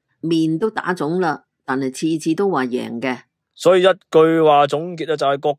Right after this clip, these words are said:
Speaker 2: 家安全、中俄因素啊，呢度啊，美國係要硬㗎啦。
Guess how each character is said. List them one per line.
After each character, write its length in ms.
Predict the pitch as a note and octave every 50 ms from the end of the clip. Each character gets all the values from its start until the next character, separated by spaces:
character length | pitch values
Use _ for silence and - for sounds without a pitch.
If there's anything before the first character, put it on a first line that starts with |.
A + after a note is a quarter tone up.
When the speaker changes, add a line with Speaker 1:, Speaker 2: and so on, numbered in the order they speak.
| _
Speaker 2:
家 100 | - F3+ E3+
安 300 | E3+ F3 E3+ E3 C#3+ C3
全、 240 | B2+ - A2 G#2 A2+
中 300 | B2+ - A#3 G#3 G3 F3
俄 220 | D3 A#2+ A#2+ B2+
因 260 | D#3+ G#3+ G3+ F#3 F3 D#3+
素 320 | D3+ - E3+ D3+ D#3 D#3
啊， 120 | D3 B2+ _ _ _ _ _ _ _ _ _ _
呢 160 | - G#3 A3+ F#3+
度 360 | - - F#3+ - F3 - _ _ _ _ _ _ _ _ _ _
啊， 180 | - B2 B2 A#2
美 200 | A#2+ C3 D#3+ E3
國 200 | - D3 D3 C#3+
係 120 | C#3 C#3+
要 80 | D3 D3+
硬 440 | D3+ D3+ C#3+ A#2 G#2 G#2+ A2+ A#2+
㗎 80 | A#2+ B2+
啦。 80 | B2+